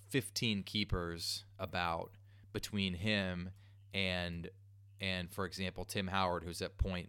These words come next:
seven one. So there, there's a, a lot of bunching. There's a lot of bunching here. So the, the, my thought here was that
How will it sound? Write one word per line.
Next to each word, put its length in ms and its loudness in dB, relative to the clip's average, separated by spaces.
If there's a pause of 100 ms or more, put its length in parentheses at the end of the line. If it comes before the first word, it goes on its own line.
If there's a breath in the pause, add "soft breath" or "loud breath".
(140)
seven 400 0
one. 320 -14 (600 soft breath)
So 360 0
there, 220 0 (240)
there's 200 4
a, 100 0 (100)
a 80 2
lot 200 6
of 200 -4
bunching. 600 0 (560)
There's 140 -4
a 60 2
lot 80 4
of 100 0
bunching 340 -4
here. 260 -8
So 420 2 (640 soft breath)
the, 140 -2 (360)
the, 300 4
my 220 4
thought 340 4
here 260 2
was 240 -2
that 320 -4